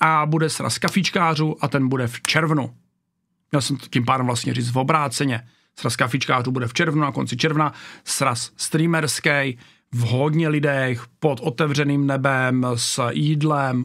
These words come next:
s pitím, se vším, bude v červenci. Červen, červenec. Dvacátého devátého června, což je dvacátého devátého šestý,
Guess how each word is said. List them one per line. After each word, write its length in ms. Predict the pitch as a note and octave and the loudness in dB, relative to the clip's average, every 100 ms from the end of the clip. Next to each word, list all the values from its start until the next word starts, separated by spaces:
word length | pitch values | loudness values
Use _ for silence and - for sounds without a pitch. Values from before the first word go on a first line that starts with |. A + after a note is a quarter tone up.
| B2 - | -6 -10
s 140 | - | -6
pitím, 460 | - C3+ D3 C#3+ C3 | -4 -2 0 0 0
se 180 | - | -2
vším, 420 | F3 - G3 F#3 F#3 _ _ _ _ _ _ - | -2 0 0 0 -4 _ _ _ _ _ _ -2
bude 500 | C3 C#3 C3 B2 A#2+ _ _ _ _ - | 0 2 0 -2 -8 _ _ _ _ -8
v 80 | |
červenci. 500 | - D3+ C#3 A#2+ - - _ _ _ _ _ _ | -2 0 0 -2 -8 -18 _ _ _ _ _ _
Červen, 420 | - G3 F3 D#3 D3+ _ _ _ - | 0 2 2 0 -4 _ _ _ -2
červenec. 440 | E3 C#3 B2 A2+ | 0 2 -2 -2
Dvacátého 760 | B2 C3+ F#3 G3 F3+ F#3 E3+ E3 | 0 0 2 2 2 2 2 2
devátého 680 | C#3 D#3+ C#3+ C3 A#2+ B2 A#2 | 2 2 2 2 0 0 0
června, 640 | A#2 G3 A3 F#3+ G3 F#3 - _ | 0 0 2 2 2 0 -4 _
což 180 | - C#3+ | -4 -2
je 80 | C#3 | 0
dvacátého 420 | C#3 C#3+ B2+ C3 | 0 0 0 0
devátého 480 | B2 A#2 A2+ A#2 A#2 | 0 0 0 -2 0
šestý, 520 | - F#3 - F#3 F3 | 0 -2 0 -2 -2